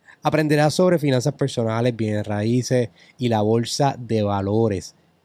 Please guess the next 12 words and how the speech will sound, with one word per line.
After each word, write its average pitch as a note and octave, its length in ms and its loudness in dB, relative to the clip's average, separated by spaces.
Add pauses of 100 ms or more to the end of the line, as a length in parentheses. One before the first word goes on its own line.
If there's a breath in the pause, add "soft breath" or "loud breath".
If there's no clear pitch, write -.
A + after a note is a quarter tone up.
(140 soft breath)
Aprende E3+ 720 2
de C#3 140 2
los B2+ 160 4
expertos D3+ 640 0
más C#3 360 0
grandes E3+ 280 2
de D3+ 100 2
la D#3 60 4
industria E3 760 0
y B2 180 -4
de A#2 140 0
su C#3 440 -2